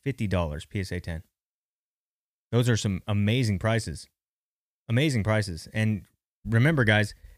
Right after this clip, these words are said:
people were selling these raw cards for, like, forty to sixty bucks when we were talking about 'em. Forty to sixty bucks. Imagine if you bought a couple of each.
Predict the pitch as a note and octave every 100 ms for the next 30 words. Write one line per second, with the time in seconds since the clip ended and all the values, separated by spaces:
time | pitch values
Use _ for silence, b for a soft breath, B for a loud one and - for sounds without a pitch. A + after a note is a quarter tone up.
0 | b - F#3 G3 D3 A2+ - C#3 E3+ C3+
1 | A2 G#2 G#2 G#2+ C#3 D#3 D#3+ F3+ - _
2 | _ _ - B2 A2 F#2+ C3+ C3+ C3 G#2+
3 | - C#3 - A2 G#2 A#2 - A#2 G#2 G#2
4 | F#2+ A2 G2+ G2 F2 E2 D#2 _ _ _
5 | _ _ _ _ - - - - _ -
6 | - - - - - _ _ _ _ _
7 | _ _ _ _ _ _ _ _ _ D#3
8 | F#3 F#3 B2+ - D3+ - G#2 A#2+ A2 -
9 | - - - - - - - - _ -
10 | - - _ _ _ _ _ _ _ _
11 | B2 D3 F3+ D#3+ C3 C#3+ C3+ C#3 A#2+ -
12 | C#3+ A#2+ G#2+ D3 - -